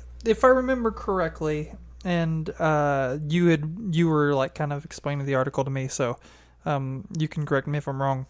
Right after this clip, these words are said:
was that the article was essentially positing that beers have too many, like, there's too many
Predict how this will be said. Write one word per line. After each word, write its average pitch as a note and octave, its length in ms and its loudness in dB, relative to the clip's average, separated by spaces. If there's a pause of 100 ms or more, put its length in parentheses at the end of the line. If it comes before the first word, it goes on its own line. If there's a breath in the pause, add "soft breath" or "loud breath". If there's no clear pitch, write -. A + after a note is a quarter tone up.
(1000 loud breath)
was E3 160 0
that E3+ 120 0
the F3 100 0
article E3+ 400 4
was D#3+ 100 2
essentially D#3+ 460 0
positing D3+ 640 0
that C#3 380 -4 (960 soft breath)
beers D#3+ 300 4
have D3+ 180 2
too E3 120 0
many, D3+ 240 -2 (140)
like, D#3 160 2
there's D#3+ 140 -2
too F3+ 100 0
many D#3+ 420 0